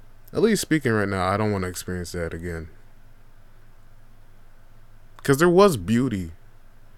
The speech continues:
a part of that. Because you can't have such terrible moments without having something beautiful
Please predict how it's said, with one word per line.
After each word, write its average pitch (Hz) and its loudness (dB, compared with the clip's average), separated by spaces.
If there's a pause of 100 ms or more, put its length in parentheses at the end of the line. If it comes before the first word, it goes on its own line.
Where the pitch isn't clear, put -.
(1080)
a 95 -6
part 110 2
of 87 -2
that. 80 -8 (3250)
Because 110 -2
you 120 -2
can't 139 2
have 120 2
such - 0
terrible 117 2
moments 95 -2
without 98 -2
having 98 -4
something 98 -4
beautiful 92 -2